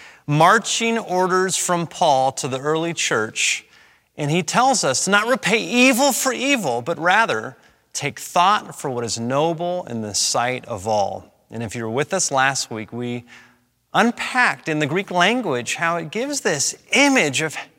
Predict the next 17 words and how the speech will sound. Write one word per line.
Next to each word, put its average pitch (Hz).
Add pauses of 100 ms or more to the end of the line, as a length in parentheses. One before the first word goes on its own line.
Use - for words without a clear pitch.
(140)
needing 240
to 254
have 156 (640)
premeditated 170 (400)
mercy. 165 (880)
And 127
this 135
last 143
week, 143
as 127
people 151
have 113
responded 123
to 135
that 117
sermon, 131
people 151